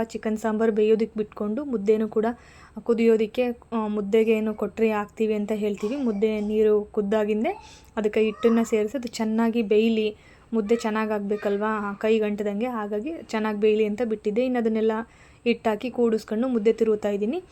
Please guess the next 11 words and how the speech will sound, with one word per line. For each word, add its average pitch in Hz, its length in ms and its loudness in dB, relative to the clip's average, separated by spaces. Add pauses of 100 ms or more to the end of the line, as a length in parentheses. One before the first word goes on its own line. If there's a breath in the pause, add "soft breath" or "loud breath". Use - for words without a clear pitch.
(400 loud breath)
ಮುದ್ದೆ 240 220 6
ಕೋಲನ್ನು 240 380 4
ಕೂಡ 233 180 4
ಬಳಸಿ 220 280 0
ಮುದ್ದೆ 214 240 0
ತಿರುವ್ಬೋದು. 208 480 -2
ನಾನಿಲ್ಲಿ 208 500 -2
ಮುದ್-, 196 440 -6
ಆ, 208 180 -6
ಸಾಮಾನ್ಯವಾಗಿ 208 580 -2
ಸ್ಪೂನ್ 233 360 0